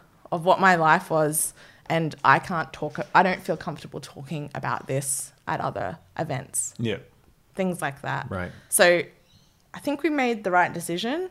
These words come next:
Speaker 1: and in an ideal world, someone would give me the money to do both. <laughs>
Speaker 2: Yeah.
Speaker 1: Um, or someone else would create
Speaker 3: Right.
Speaker 1: an event
Speaker 2: Yeah.
Speaker 1: that would do both. Um, but I f-,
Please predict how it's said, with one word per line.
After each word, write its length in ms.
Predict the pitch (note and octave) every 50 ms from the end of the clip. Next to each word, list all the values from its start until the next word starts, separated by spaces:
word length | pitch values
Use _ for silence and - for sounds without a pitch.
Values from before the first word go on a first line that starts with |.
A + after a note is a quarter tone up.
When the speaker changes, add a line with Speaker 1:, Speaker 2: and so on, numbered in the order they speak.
| - -
Speaker 1:
and 120 | G3+ G3+ G#3+
in 80 | G#3
an 120 | G3 G3 F#3
ideal 360 | F#3 F#3 G3 G3+ G#3 G#3+ A3+
world, 520 | G3+ E3+ D3 D3+ D#3+ E3+ F#3 G#3 G#3+ A#3 - _ _ _ _ _ _ _ _ _ _ _ _ _ _ _ _ _ _ _ _ _ _ _ _ _ _ _ _ -
someone 320 | - G3+ F#3+ F#3 F3 F3
would 140 | F3 E3 D#3
give 140 | F3 E3 E3+
me 100 | E3+ D#3+
the 80 | D#3
money 220 | D3+ D3+ D3 D3+ D3+
to 100 | D#3 C#3+
do 120 | - C#3
both. 720 | C3+ - D#2 - - - - - - - - - - - A#3 -
<laughs> 140 | - -
Speaker 2:
Yeah. 220 | B2+ C3 C3+ E3 E3+
Speaker 1:
Um, 100 | E3 D#3+ -
or 100 | D#3+ E3+
someone 260 | - A3+ G#3 G3 F#3+
else 220 | G3 G3 G3 G3 G3
would 120 | F3+ E3+
create 360 | - - D#3 B2+ B2 C3 - - -
Speaker 3:
Right. 320 | G#2 G2+ G2 F#2 E2+ E2 - F2 - - -
Speaker 1:
an 120 | D3 F3+
event 220 | E3 D#3+ D#3 D3 A#2
Speaker 2:
Yeah. 20 | G#2+
Speaker 1:
that 80 | G2+ -
would 120 | D#3 D#3+
do 120 | D3 D3 -
both. 420 | - G2+ E2 - F#3+ - - _ _ - - - - - - -
Um, 560 | - E3 D#3+ D#3 D#3 D3+ C#3+ C#3+ C#3+ C3+ - - - _ _ _ _ _ _ _ _ _ _ _
but 100 | F3+ E3+
I 80 | D#3+ E3+
f-, 160 | E3 -